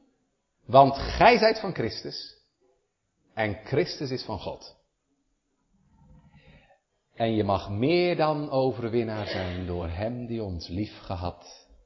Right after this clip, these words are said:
heeft. En ik kan u niet zeggen vanavond hoe rijk je dan bent. Als alles van Christus van jou is. Dan sta je voor God. Alsof je nooit zonde had gehad of gedaan.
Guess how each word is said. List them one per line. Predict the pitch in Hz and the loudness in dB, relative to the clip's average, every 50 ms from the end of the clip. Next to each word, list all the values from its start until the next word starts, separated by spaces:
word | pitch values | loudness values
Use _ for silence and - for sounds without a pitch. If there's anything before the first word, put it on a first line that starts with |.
| _ _ _ _ _ _ _ _ _ _ _ _ _ | _ _ _ _ _ _ _ _ _ _ _ _ _
heeft. | - - 90 85 - - - - - - _ _ _ - - _ - - _ _ - _ - _ _ _ _ _ _ _ _ _ _ _ _ _ - | -6 -4 -4 -4 -4 -6 -14 -16 -16 -20 _ _ _ -20 -20 _ -20 -20 _ _ -20 _ -20 _ _ _ _ _ _ _ _ _ _ _ _ _ -8
En | - 90 101 | -4 0 2
ik | 127 135 | 2 2
kan | - 170 156 156 | 2 2 2 4
u | 147 | 4
niet | 151 143 135 - | 2 2 0 0
zeggen | - 147 143 127 131 | -2 -2 -2 -2 -2
vanavond | 110 117 117 117 113 110 110 95 85 92 92 90 92 | -4 -2 -4 -4 -4 -6 -6 -6 -6 -6 -8 -8 -8
hoe | 95 95 95 92 | -6 -6 -4 -4
rijk | 101 110 117 110 - | -4 -4 -6 -6 -10
je | - - - 95 85 - | -14 -8 -8 -8 -8 -6
dan | - 104 107 120 123 127 120 | -4 -4 -4 -4 -4 -6 -6
bent. | 110 98 87 80 85 - - - _ _ _ _ _ _ _ _ _ _ _ _ _ _ _ _ _ _ _ _ _ _ _ _ _ _ _ _ _ | -4 -4 -4 -6 -8 -12 -18 -20 _ _ _ _ _ _ _ _ _ _ _ _ _ _ _ _ _ _ _ _ _ _ _ _ _ _ _ _ _
Als | - - 85 90 - - - - | -18 -18 -16 -12 -12 -12 -4 2
alles | - 123 127 139 135 131 - - | 4 4 4 4 0 -4 -6 -10
van | - 143 131 - | -10 -10 -10 -6
Christus | - 120 120 - - - - - 117 - - - | -4 -6 -4 -4 -8 -14 -12 -10 -10 -10 -10 -10
van | 107 101 | -8 -4
jou | 87 82 80 80 80 80 | -2 -2 -2 -2 -2 -4
is. | - - - - - - - - - _ _ _ _ _ _ - _ _ _ _ _ _ _ _ _ _ _ _ _ _ _ _ _ _ _ _ | -6 -6 -6 -6 -6 -8 -12 -16 -20 _ _ _ _ _ _ -20 _ _ _ _ _ _ _ _ _ _ _ _ _ _ _ _ _ _ _ _
Dan | - 92 92 92 | -8 -6 -6 -4
sta | - - - - - 165 180 190 | -4 -6 -6 -2 0 2 2 2
je | 190 190 190 185 | 2 2 0 0
voor | 190 - 175 | 0 -4 -6
God. | - - - 95 - - - - - - - _ _ _ _ _ _ _ _ _ _ _ _ _ - - - - - - | -6 -4 -6 -6 -8 -8 -20 -20 -20 -20 -20 _ _ _ _ _ _ _ _ _ _ _ _ _ -20 -20 -20 -20 -18 -10
Alsof | 90 87 80 85 95 90 82 | -8 -8 -6 -4 -4 -4 -2
je | 87 107 113 117 | 0 0 0 0
nooit | 120 127 147 175 196 202 208 208 202 196 202 | 0 0 2 4 4 4 4 4 2 0 -2
zonde | - - - 185 185 180 175 165 160 | -6 -4 -2 -2 -2 -2 -2 -2 -2
had | 151 131 143 - - | -2 -2 -2 -4 -6
gehad | - - - 135 117 92 110 123 - | -8 -6 -6 -4 -4 -4 -6 -8 -4
of | 117 107 - | -4 -6 -6
gedaan. | - - - 92 85 90 92 92 82 82 85 82 | -6 -8 -8 -2 -2 0 0 0 -2 -6 -10 -14